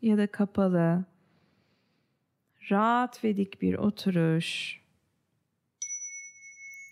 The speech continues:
Evet. Aşama bir. Nefesten sonra say. Nefes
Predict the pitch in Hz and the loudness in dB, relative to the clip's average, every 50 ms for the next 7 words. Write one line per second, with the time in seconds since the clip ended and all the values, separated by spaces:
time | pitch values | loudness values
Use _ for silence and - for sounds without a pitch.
0 | 202 190 180 165 165 160 170 185 - - - - _ _ - - _ _ - - | -2 0 2 2 2 0 -2 -6 -8 -14 -20 -20 _ _ -20 -20 _ _ -20 -20
1 | - - - - 269 269 - - 269 254 233 226 214 202 196 175 175 202 262 320 | -20 -12 -6 -4 -2 0 0 0 0 2 2 2 2 2 2 2 2 2 0 -2
2 | - - - - - - - - - - - - 1077 1077 1077 1077 1077 1077 1077 1077 | -6 -12 -14 -16 -20 -20 -20 -18 -18 -18 -18 -18 -18 -18 -18 -18 -20 -20 -20 -20
3 | 1077 - - - 101 101 101 101 _ _ _ _ _ _ _ 1077 1077 _ _ _ | -20 -20 -20 -20 -20 -20 _ _ _ _ _ _ _ _ _ _ _ _ _ _
4 | _ _ _ _ _ _ _ 1077 1047 _ _ _ _ _ _ _ _ _ _ _ | _ _ _ _ _ _ _ _ _ _ _ _ _ _ _ _ _ _ _ _
5 | _ _ _ _ _ _ _ _ - 269 277 277 - 285 277 285 277 - - - | _ _ _ _ _ _ _ _ -2 0 0 2 2 2 2 0 0 -2 -4 -2
6 | 226 208 202 196 202 202 208 208 226 - _ _ _ _ _ - - - - 311 | 0 2 2 2 2 2 2 0 -2 -6 _ _ _ _ _ -14 -10 -4 -2 0
7 | 294 294 262 214 180 170 165 165 170 196 196 196 - _ _ _ _ _ _ _ | 2 2 4 4 4 4 4 4 2 0 -2 -4 -8 _ _ _ _ _ _ _
8 | _ _ _ _ _ - - - 175 165 156 151 143 - - 175 170 _ _ _ | _ _ _ _ _ -20 -8 -4 -2 0 0 0 0 -2 -6 -8 -12 _ _ _
9 | _ _ _ _ _ _ _ _ _ _ _ _ _ _ _ _ _ _ _ _ | _ _ _ _ _ _ _ _ _ _ _ _ _ _ _ _ _ _ _ _
10 | _ _ _ _ _ _ _ _ _ _ _ _ _ _ _ _ _ _ - 170 | _ _ _ _ _ _ _ _ _ _ _ _ _ _ _ _ _ _ -2 -2
11 | 170 156 - 160 143 139 - - | 0 0 2 0 0 0 -2 -6